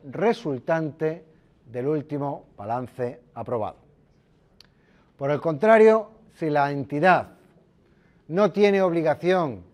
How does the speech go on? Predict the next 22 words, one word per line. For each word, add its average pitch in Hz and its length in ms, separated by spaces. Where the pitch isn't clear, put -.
o 139 180
no 202 260
se 190 160
encuentra 143 720
auditada, 160 840
o, 76 200
o - 100
sus - 180
cuentas 147 400
no 110 100
están 151 260
verificadas 113 640
por 107 160
un 127 120
auditor 117 380
de 113 100
cuentas, 110 540
eh, 113 180
independiente, 165 1000
a 82 100
su 95 140
vez, 151 300